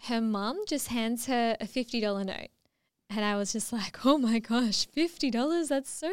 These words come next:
much money." And I was just shocked because I was like, "Wow, like, that's a lot of money. I, I wish I had that money." And I think that was one of my first recollections where I realized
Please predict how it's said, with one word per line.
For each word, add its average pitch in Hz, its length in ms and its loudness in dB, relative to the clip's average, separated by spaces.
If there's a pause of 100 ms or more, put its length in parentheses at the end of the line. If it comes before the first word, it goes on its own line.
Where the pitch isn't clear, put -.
much 403 280 -2
money." 294 720 -2 (420)
And 320 160 -4
I 370 40 -2
was 370 200 -4
just 403 280 0
shocked 294 460 -2
because 247 280 -4
I 240 100 -2
was 247 160 -6
like, 240 240 -4
"Wow, 262 480 -4 (320)
like, 277 300 -6
that's 320 180 -4
a 381 60 0
lot 359 180 0
of 349 160 -2
money. 302 460 -2 (100)
I, 247 180 -2
I 269 120 0
wish 370 280 -2
I 466 180 0
had 415 120 0
that 254 120 0
money." 285 360 -6 (440)
And 233 440 -2
I 247 140 -4
think 311 220 -8
that 247 200 -2
was 240 300 -2
one 220 140 -2
of 220 80 -4
my 220 120 -4
first 226 320 -4
recollections 202 920 -4
where 196 140 -8
I 190 80 -4
realized 196 720 -4